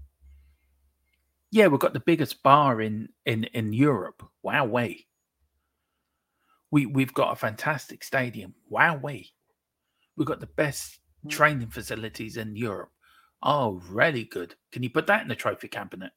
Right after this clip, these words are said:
Speaker 1: No, you can't. It's not all about the owners. It's about the players. It's about who we bring in as manager.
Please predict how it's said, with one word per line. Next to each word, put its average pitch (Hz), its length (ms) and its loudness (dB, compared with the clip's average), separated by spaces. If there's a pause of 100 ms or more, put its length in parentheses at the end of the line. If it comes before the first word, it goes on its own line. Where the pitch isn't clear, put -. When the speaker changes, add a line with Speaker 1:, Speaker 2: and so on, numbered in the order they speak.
(160)
Speaker 1:
No, - 100 0
you 104 120 -2
can't. - 280 -4 (2750)
It's 156 200 0
not 196 300 2
all 170 380 2 (180)
about 131 420 2 (240)
the 123 160 0
owners. 113 420 -4
It's - 100 -10
about 120 300 -2
the - 80 -18
players. 113 640 -4
It's 110 140 -10
about 120 420 -6
who 139 120 -4
we 123 120 -4
bring 123 260 -6
in 113 120 -10
as 107 160 -16
manager. 123 460 0